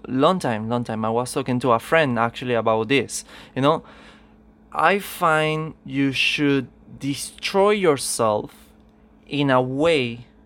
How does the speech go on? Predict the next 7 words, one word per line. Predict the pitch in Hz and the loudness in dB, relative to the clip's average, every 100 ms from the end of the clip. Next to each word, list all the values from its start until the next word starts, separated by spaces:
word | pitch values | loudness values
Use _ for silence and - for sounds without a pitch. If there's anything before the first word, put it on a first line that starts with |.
| _ _ - | _ _ -16
so | - 147 | -6 -4
you | 131 135 131 - | -2 -4 -4 -8
can | 143 131 127 123 117 - - - - - | -2 0 0 -2 -6 -18 -20 -20 -16 -8
come | - 208 190 139 | 2 2 2 2
up | 127 - - - - _ _ _ | 0 -2 -8 -10 -10 _ _ _
as | - 123 - - | -4 -4 -4 0
a | 131 120 117 110 107 | 2 4 4 2 0